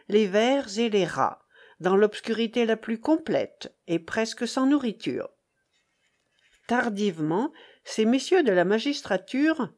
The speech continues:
qui respectaient fort la bien-pensante famille Bastian, comme tout le monde la respectait d'ailleurs, durent prendre de l'émoi. Ils intervinrent, forcèrent la porte et trouvèrent,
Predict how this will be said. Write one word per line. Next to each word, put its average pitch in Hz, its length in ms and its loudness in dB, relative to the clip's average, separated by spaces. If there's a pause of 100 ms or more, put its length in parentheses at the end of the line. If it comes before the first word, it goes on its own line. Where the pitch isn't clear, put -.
(120)
qui 160 100 -10
respectaient 170 640 -4
fort 226 640 0
la 156 160 -2
bien-pensante 170 800 -2
famille 165 400 -4
Bastian, 208 580 -2 (480)
comme 143 300 -6
tout 180 220 -2
le 190 80 -2
monde 220 300 2
la 135 120 -2
respectait 147 640 -4
d'ailleurs, 151 560 -2 (600)
durent 294 480 2
prendre 269 480 -2
de 214 140 -2
l'émoi. 135 580 0 (520)
Ils 254 260 0
intervinrent, 190 800 0 (420)
forcèrent - 560 -2
la 143 120 -6
porte - 500 -6 (360)
et 311 140 2
trouvèrent, 175 640 -4